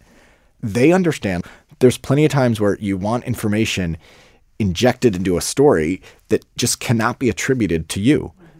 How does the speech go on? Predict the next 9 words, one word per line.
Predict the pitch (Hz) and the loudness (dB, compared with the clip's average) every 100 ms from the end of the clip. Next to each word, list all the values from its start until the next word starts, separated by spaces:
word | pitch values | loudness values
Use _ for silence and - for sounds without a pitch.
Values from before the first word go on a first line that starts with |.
| _ - | _ -4
There's | 113 113 | -2 0
a | |
whole | - 135 | 0 0
host | 127 127 - | 0 -2 -4
of | |
sensitivities | - 95 87 - 101 85 85 | -6 -8 -8 -6 -4 -4 -4
around | 80 90 98 | -4 -4 -4
that. | 55 - 55 - - - - - - | -6 -10 -10 -14 -20 -20 -20 -12 -4
And | 95 87 85 82 | -2 -2 -2 -4